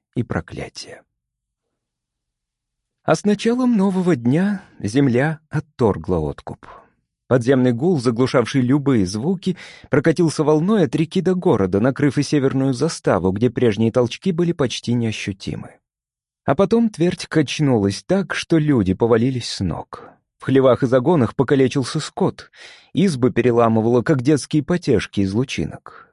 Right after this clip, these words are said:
Полыхнули пожары из затопившихся печей. Три страшных толчка превратили крайние улицы предместья в провал, в который ринулись зажоры с реки.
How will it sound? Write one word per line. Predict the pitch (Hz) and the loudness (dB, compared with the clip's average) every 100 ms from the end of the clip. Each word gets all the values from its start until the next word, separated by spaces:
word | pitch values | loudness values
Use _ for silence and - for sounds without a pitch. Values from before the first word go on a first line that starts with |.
| _ | _
Полыхнули | 120 127 - 131 117 | 2 2 2 2 2
пожары | 101 135 135 123 98 80 92 | 2 -2 -2 0 0 0 -2
из | |
затопившихся | 95 104 113 98 120 - 110 110 | -2 -2 -2 -2 -6 -6 -8 -6
печей. | 98 95 - - - - _ _ _ _ _ _ _ _ _ _ _ | -4 -6 -6 -12 -12 -20 _ _ _ _ _ _ _ _ _ _ _
Три | 131 143 | 0 0
страшных | - 151 131 - 117 | 2 2 2 2 -2
толчка | - 127 107 - 202 190 - - _ _ | 2 0 0 -4 -4 -4 -10 -20 _ _
превратили | 147 165 180 233 202 | 0 0 0 0 0
крайние | - 156 143 139 | 2 2 4 2
улицы | 131 123 117 | 2 0 -2
предместья | 127 113 165 190 - | 0 0 -2 -2 -2
в | 165 - | -4 -2
провал, | 143 151 120 95 80 | -2 0 0 0 -2
в | - | -2
который | 139 127 113 107 | 0 2 2 0
ринулись | 135 175 160 151 - | 0 -2 -2 -4 -6
зажоры | 131 135 143 101 92 95 | -6 -4 -2 -2 -2 -4
с | - | -4
реки. | 82 - - - | -6 -6 -14 -16